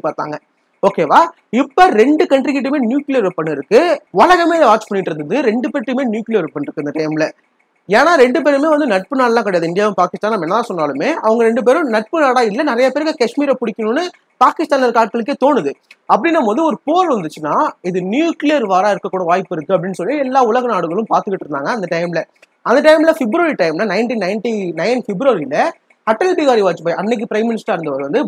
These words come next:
பஸ்லயே வந்து இங்க இருந்து கிளம்பி டெல்லியில இருந்து லாகூருக்கு போயிட்டு பாகிஸ்தானோட Prime Minister நவாஸ் ஷெரீஃபும் சேர்ந்து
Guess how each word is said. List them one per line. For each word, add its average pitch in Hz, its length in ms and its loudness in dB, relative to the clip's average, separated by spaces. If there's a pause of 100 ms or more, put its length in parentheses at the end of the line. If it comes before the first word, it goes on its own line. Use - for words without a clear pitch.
பஸ்லயே 285 540 0
வந்து 214 180 -6
இங்க 185 140 -6
இருந்து 220 200 -6
கிளம்பி 185 320 -4
டெல்லியில 180 340 -4
இருந்து 139 220 -4 (500)
லாகூருக்கு 254 520 2
போயிட்டு 151 280 -6 (220)
பாகிஸ்தானோட 302 560 4
Prime 220 200 0
Minister 214 260 -6
நவாஸ் 269 340 0
ஷெரீஃபும் 202 380 -4
சேர்ந்து 165 320 -2